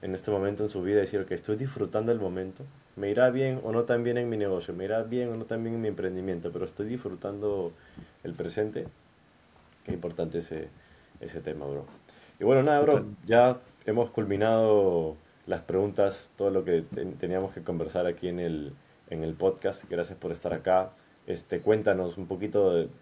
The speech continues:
Speaker 1: para la gente que no, que no te conoce todavía, dónde puede encontrarte en redes sociales, dónde puede adquirir tu libro, ¿no? Para que sepan un poquito.
Speaker 2: Bueno, muchas gracias, mija, por el, por el espacio, le he pasado muy bien.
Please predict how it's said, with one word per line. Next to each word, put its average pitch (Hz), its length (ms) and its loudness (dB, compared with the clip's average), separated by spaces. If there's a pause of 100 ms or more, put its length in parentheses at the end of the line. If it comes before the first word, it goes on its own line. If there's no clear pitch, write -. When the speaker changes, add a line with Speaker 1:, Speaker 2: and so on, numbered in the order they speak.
Speaker 1:
para 78 140 -4
la 80 60 -6
gente 101 280 -2
que 95 80 -2
no, 95 260 -2
que - 80 -10
no 90 140 -4
te 98 120 -4
conoce 92 340 -4
todavía, 92 420 2
dónde 92 240 0
puede 92 220 2
encontrarte 87 460 -4
en 85 60 -4
redes 90 140 -4
sociales, 98 500 2
dónde 95 220 0
puede 95 300 6
adquirir 87 360 -2
tu 90 120 -4
libro, 101 580 4 (440)
¿no? 98 280 -2 (220)
Para 85 200 -2
que 82 260 -4
sepan 87 280 -6
un 87 80 -6
poquito. 82 340 -8 (220)
Speaker 2:
Bueno, 123 320 -2 (160)
muchas 135 340 -6
gracias, 143 240 -2
mija, 139 240 -4
por 135 240 4
el, 110 340 -6
por 117 120 -4
el 110 80 -2
espacio, 135 420 0
le 135 60 0
he 127 40 0
pasado 127 280 -4
muy 123 140 -2
bien. 131 220 0